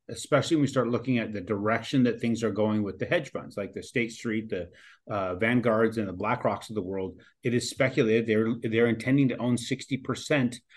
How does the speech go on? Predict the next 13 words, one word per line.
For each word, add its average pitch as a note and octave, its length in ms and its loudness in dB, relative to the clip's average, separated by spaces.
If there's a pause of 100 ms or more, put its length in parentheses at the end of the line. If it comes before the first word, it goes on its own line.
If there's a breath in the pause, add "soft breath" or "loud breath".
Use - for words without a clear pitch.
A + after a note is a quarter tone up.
(220 soft breath)
of A#2 300 2
the A2+ 300 4
single C3 400 2
family B2 320 2
real C3 180 2
estate A2+ 360 0
in A2 120 2
the A2 80 2
United A2 320 0
States B2 300 -2
by G#2+ 180 -2 (140)
twenty G#2+ 260 -2
thirty. - 420 0